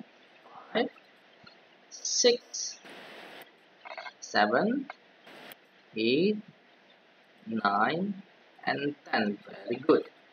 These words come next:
Now we have ten fingers. Now our next lesson is my face. Now, um,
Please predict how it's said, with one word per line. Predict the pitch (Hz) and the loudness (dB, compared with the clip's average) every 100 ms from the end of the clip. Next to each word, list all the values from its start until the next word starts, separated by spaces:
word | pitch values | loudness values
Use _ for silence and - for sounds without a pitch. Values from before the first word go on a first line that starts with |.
| - - | -20 -6
Now | 147 156 120 98 95 - - | -4 -4 -2 -4 -4 -10 -2
we | 127 120 | 0 0
have | - 113 151 202 208 - - - - | -2 8 10 12 10 4 -10 -12 4
ten | - 214 190 165 151 135 | 10 12 12 6 4 0
fingers. | - 127 117 110 104 92 87 - - - - - - - - - - - - - - | 2 2 6 8 10 8 4 0 -6 -8 -8 -12 -14 -18 -18 -18 -18 -18 -18 -12 -2
Now | 175 160 165 | 10 12 12
our | 170 | 12
next | 185 233 - - | 10 2 0 6
lesson | 214 208 - 190 190 - | 8 8 6 6 4 4
is | 143 175 208 - - | 8 8 8 4 -2
my | 156 165 170 180 202 214 208 - | 0 8 12 12 12 12 8 8
face. | 214 214 156 110 - - - - - - - | 10 10 8 4 -2 -12 -14 -20 -18 -14 4
Now, | 170 170 127 104 - - - - - | 10 12 10 6 -4 -18 -18 -14 -2
um, | 160 170 170 170 165 165 | 8 12 12 12 12 8